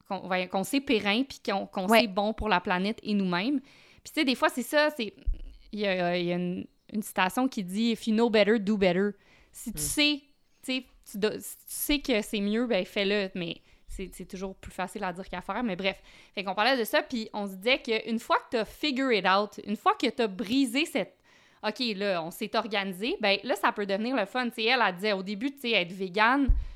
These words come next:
Speaker 1: oh, c'est compliqué, parce que là, tu dis, « Mais là, je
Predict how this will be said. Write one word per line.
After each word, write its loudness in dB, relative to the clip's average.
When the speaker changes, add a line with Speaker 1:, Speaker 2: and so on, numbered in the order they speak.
Speaker 1:
oh, 4
c'est -6
compliqué, -2
parce -2
que -4
là, -2
tu -16
dis, « -6
Mais 0
là, 4
je -4